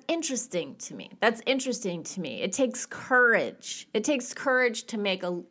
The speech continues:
leap of faith, and it takes courage to live your life that way, like, one leap after the next, which is my intention for two thousand nineteen. But even if, even with this idea that every leap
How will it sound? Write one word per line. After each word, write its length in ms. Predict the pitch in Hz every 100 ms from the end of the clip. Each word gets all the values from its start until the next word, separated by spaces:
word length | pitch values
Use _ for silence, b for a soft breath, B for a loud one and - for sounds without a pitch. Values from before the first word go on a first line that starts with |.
| -
leap 280 | 190 220 214
of 120 | 185
faith, 480 | 175 - 175 190 240
and 140 | - 190
it 220 | 202 -
takes 320 | 226 190 -
courage 680 | 196 - 214 196 147 131 -
to 160 | - 165
live 340 | 165 208 214
your 120 | 139
life 440 | 156 165 196 180 -
that 220 | - -
way, 260 | 165 - -
like, 220 | 135 160
one 380 | 160 170 175 175
leap 280 | 165 160 - -
after 360 | 170 - 170
the 100 | 170
next, 600 | 180 202 - - - - - -
which 180 | - 175
is 140 | 160
my 100 | 175
intention 640 | 180 175 - 226 214 170 143
for 140 | 156
two 220 | - 185
thousand 480 | 180 175 170 180 175
nineteen. 720 | 180 190 - - 277 220 135 - b b
But 200 | 262 -
even 400 | 285 302 311 294
if, 420 | - 226 240 247 -
even 320 | 302 359 349 294
with 160 | 277
this 220 | 269 247
idea 480 | 214 196 190 180 131
that 220 | 135 151 -
every 400 | 220 214 226 208
leap 460 | 175 180 190 240